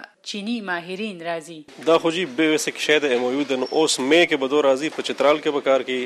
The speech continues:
Speaker 2: هلته به فیلډ ورک کوي. او دې نه علاوه میوزیمز کوم فیزیبیلیټي رپورټس خاص کر تخت بیه باندې دو زیات فوکس ته. او پوره ډیولپ کول غواړي آرکیولوژیکل پارک، نو دو پوره ټیم به راځي، په مئی کې دوه میاشتې به دلته کیوي.
Speaker 1: ډاکټر عبدالصمد وایي چې د چین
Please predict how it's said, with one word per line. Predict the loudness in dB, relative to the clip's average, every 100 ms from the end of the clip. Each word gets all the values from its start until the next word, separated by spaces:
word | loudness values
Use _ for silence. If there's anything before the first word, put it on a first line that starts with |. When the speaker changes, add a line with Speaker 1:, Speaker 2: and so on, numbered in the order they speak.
| -6
Speaker 2:
هلته | -10 -4 -4 -4
به | -8
فیلډ | -4 -4 -2
ورک | -4 -4
کوي. | -4 -4
او | -4
دې | -4
نه | -2
علاوه | 0 2 0 -2
میوزیمز | -8 -6 -4 -4 -6 -8
کوم | -8 -6
فیزیبیلیټي | -6 -6 -6 -4 -6
رپورټس | -6 -6 -6 -2
خاص | -2 0
کر | -4 -4
تخت | -4 0
بیه | 0
باندې | 0 -6 -6
دو | -2
زیات | -4 -4
فوکس | -8 -8 -8 -10
ته. | -6
او | -6 -4
پوره | -2 0
ډیولپ | 0 0 -2 -2
کول | -2
غواړي | 0 0 0
آرکیولوژیکل | -4 -6 -6 -8 -8 -4
پارک، | -4 -4 -8
نو | -8
دو | -6
پوره | -4 -4 -2
ټیم | -2 0
به | 0
راځي، | -2 -4
په | -4
مئی | -4
کې | -4 -8 -6
دوه | 0
میاشتې | 0 0 -4
به | -8
دلته | -8 -10 -6
کیوي. | -8 -8 _ _ _ 2
Speaker 1:
ډاکټر | 2 4 0 -2
عبدالصمد | -6 -8 -6 -4 -4 2
وایي | 2 2
چې | -2 -4 -2 0
د | 0 -2 -2
چین | 0